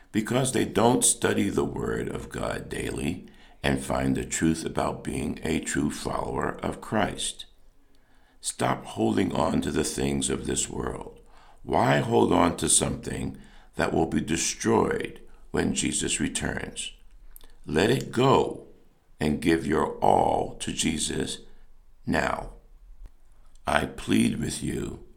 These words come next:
to give your all to Jesus Christ today. Second Corinthians thirteen five. "Examine yourselves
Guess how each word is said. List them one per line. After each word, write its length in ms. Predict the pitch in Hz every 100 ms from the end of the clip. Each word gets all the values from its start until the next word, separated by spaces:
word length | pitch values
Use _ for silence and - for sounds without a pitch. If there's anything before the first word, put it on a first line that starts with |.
| - - - _ -
to 120 | 78
give 320 | - 85 -
your 240 | 67 - -
all 560 | - 87 80 - - -
to 160 | - -
Jesus 460 | - 69 - 73
Christ 640 | - - - 65 - - - - -
today. 600 | - 67 78 64 - - - - - - - - - - - - -
Second 400 | - 101 110 104
Corinthians 600 | 90 80 - 71 73 71
thirteen 640 | - 82 78 - 80 76
five. 640 | 78 71 - - - - - - - - - - - - - - -
"Examine 600 | 82 71 95 113 113 87
yourselves 840 | 78 - - - - - -